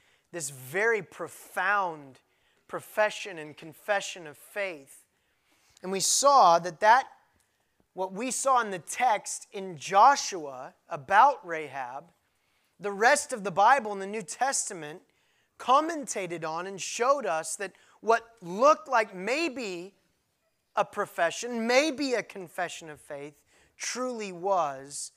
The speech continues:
a confession of true faith in the true God, as Rahab was recorded in the great hall of faith in Hebrews chapter eleven, when God,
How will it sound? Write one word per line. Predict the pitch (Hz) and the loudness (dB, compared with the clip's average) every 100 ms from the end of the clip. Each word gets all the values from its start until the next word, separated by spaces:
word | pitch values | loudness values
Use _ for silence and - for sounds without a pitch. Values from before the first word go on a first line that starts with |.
| _ _ _ | _ _ _
a | 175 | -14
confession | - 170 - 190 170 - 156 | -12 -16 -8 -6 -6 -10 -14
of | 139 | -14
true | - - 214 | -14 -12 -12
faith | 196 - 156 143 135 _ _ _ - | -12 -14 -12 -14 -16 _ _ _ -18
in | 156 | -14
the | |
true | 143 - 202 202 | -14 -14 -10 -10
God, | 170 160 139 135 139 _ _ _ | -8 -6 -6 -8 -12 _ _ _
as | 170 143 | -10 -10
Rahab | 151 185 185 170 151 | -4 -4 0 0 0
was | 165 139 | -4 -8
recorded | 151 143 - 202 185 143 139 _ _ _ _ | -10 -12 -6 -4 -2 -4 -8 _ _ _ _
in | 170 | -12
the | 160 | -12
great | 139 160 185 185 | -10 -6 -6 -6
hall | - 185 185 | -6 -4 -4
of | 165 | -6
faith | - - 180 160 - | -10 -8 -6 -8 -14
in | 156 | -18
Hebrews | 135 185 156 156 135 | -14 -14 -12 -12 -12
chapter | - 185 165 - 160 151 _ _ - | -10 -4 -4 -4 -12 -12 _ _ -10
eleven, | 160 170 165 135 135 127 _ _ _ _ _ | -6 -4 -4 -6 -18 -20 _ _ _ _ _
when | - 156 151 151 143 127 | -10 -10 -10 -18 -20 -4
God, | 175 170 151 | 0 2 0